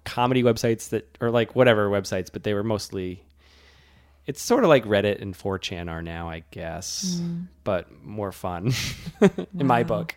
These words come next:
Speaker 1: <laughs> Anyways, Scene Sucks was, like, like, I have it on my computer 'cause it was back when you would literally, you would, like, instant message people <laughs> videos.
Speaker 2: Yep.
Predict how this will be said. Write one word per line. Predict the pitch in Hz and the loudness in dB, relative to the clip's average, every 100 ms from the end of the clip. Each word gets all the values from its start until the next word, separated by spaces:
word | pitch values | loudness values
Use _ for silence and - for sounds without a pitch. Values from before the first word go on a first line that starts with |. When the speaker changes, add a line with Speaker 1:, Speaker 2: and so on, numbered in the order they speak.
| 135 | -4
Speaker 1:
<laughs> | 214 - - - - - | -4 -4 -12 -18 -20 -4
Anyways, | 147 147 117 110 | 2 2 2 0
Scene | - 160 | 0 0
Sucks | 151 143 131 - | 2 0 0 -4
was, | 113 | -6
like, | 107 - _ _ _ | -6 -10 _ _ _
like, | 123 | -2
I | 131 | 2
have | 139 160 | 4 4
it | 127 | 4
on | 113 | 2
my | 113 104 | 2 -2
computer | 95 104 98 85 | -4 -8 -8 -8
'cause | 101 | -12
it | 113 | -10
was | 107 101 | -8 -6
back | - 113 - | 0 0 0
when | 113 | -2
you | 110 | -4
would | 110 | -4
literally, | 110 113 110 104 | 2 4 4 2
you | 110 | 0
would, | 123 | -4
like, | 113 107 - | -2 -4 -4
instant | - - 127 | -4 -2 -2
message | 110 - 113 | -2 -2 -6
people | 117 113 113 | -6 -4 -2
<laughs> | 143 | -2
videos. | - - - 220 226 196 | 4 4 6 0 2 2
Speaker 2:
Yep. | 196 190 | 4 4